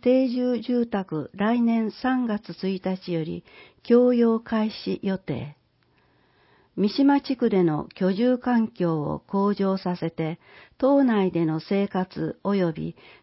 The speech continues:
産業を支える担い手確保を目指した定住住宅の管理条例を制定するものです。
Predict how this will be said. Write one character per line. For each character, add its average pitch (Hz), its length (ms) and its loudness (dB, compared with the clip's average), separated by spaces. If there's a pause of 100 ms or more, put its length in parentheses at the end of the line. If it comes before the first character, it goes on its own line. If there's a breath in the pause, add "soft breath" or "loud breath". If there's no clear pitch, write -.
(120)
産 233 280 2
業 220 280 2
を 214 80 0
支 214 120 -4 (160)
え 190 200 0
る 165 280 -6
担 208 300 2
い 233 80 -2
手 208 180 -2
確 208 280 -4
保 160 220 -4
を 151 60 -6
目 156 200 -4
指 180 140 0
し - 140 -20
た 147 200 -6 (600 loud breath)
定 254 260 4
住 233 320 4
住 226 240 2
宅 190 300 -4
の 139 260 -4 (100)
管 233 320 0
理 226 160 -2
条 214 300 0
例 156 240 0
を 135 220 -4
制 185 300 -2
定 180 220 0
す 165 200 -8
る 165 100 -4
も 156 180 -4
の 139 120 -6
で 135 180 -10
す。 - 60 -16